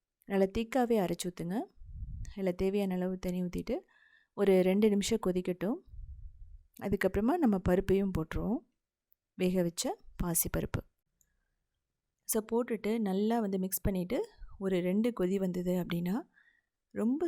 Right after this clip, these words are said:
சூப்பரா நமக்கு பப்பாளி காயோட கூட்டு ரெடி ஆயிடும். இது ரைஸ் மட்டும் இல்ல, உங்களுக்கு வந்து இட்லி, தோசை, பொங்கல், அதுக்கப்புறமா பூரி, சப்பாத்தி எல்லாத்துக்குமே ஒரு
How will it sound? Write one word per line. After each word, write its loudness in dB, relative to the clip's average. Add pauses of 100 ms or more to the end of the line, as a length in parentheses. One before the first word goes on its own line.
(120)
சூப்பரா -2 (300)
நமக்கு -2
பப்பாளி 0
காயோட 0
கூட்டு -2
ரெடி 0
ஆயிடும். 0 (640)
இது 2
ரைஸ் 4
மட்டும் -2
இல்ல, -2 (400)
உங்களுக்கு -2
வந்து 0
இட்லி, -2
தோசை, 0
பொங்கல், -2 (600)
அதுக்கப்புறமா -2 (140)
பூரி, 0 (100)
சப்பாத்தி -4 (440)
எல்லாத்துக்குமே -2
ஒரு 0